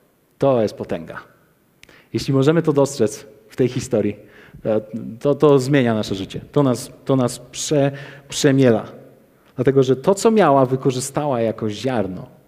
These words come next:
I okazuje się, że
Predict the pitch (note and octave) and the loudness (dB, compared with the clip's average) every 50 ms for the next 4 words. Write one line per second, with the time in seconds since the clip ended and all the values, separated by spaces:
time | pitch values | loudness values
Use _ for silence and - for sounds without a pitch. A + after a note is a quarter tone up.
0 | _ _ _ _ _ _ _ _ _ _ _ _ _ _ _ _ _ _ _ _ | _ _ _ _ _ _ _ _ _ _ _ _ _ _ _ _ _ _ _ _
1 | _ _ _ _ _ _ _ _ _ _ _ _ _ _ _ _ _ _ _ _ | _ _ _ _ _ _ _ _ _ _ _ _ _ _ _ _ _ _ _ _
2 | - A2+ G#2+ - B2 B2 D#3 D#3+ C3+ A#2+ - B2 G#2+ A#2 A#2 | -4 -2 0 0 0 0 2 2 2 2 0 -2 -2 0 -2